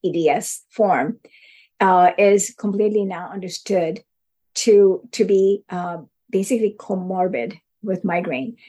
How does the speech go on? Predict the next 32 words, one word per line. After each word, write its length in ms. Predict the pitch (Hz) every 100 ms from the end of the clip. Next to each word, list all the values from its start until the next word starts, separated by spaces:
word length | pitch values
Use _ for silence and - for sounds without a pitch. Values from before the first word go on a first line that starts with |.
| - _ -
And 140 | 196
I 220 | 180 240
discovered 680 | 269 247 - 220 214 202 202
this, 380 | 196 196 196 -
um, 560 | 185 175 175 190 165 180 -
I 100 | 196
would 140 | 226
say 240 | 226 190 180
maybe 260 | 170 180
two 140 | 185 185
thousand 320 | 214 196 175 -
thirteen, 720 | 180 175 - 196 185 180 185
two 80 | -
thousand 320 | 185 180 175
fourteen. 340 | 185 185 196
The 140 | 185 180
fir-, 160 | 233 - 214
I 120 | 226
published, 500 | 226 240 240 233 226
um, 340 | 202 170 165 - _ _
a 60 | 180
blog 320 | 214 208 190
article 420 | 190 202 180 156
on 180 | 170 175
it. 200 | 185 185
I 140 | 175
believe 280 | 190 180 170
it 140 | 196
was 120 | 196 -
two 100 | 180
thousand 500 | 180 180 175 185 - _ _
fourteen, 560 | 185 180 - 170 113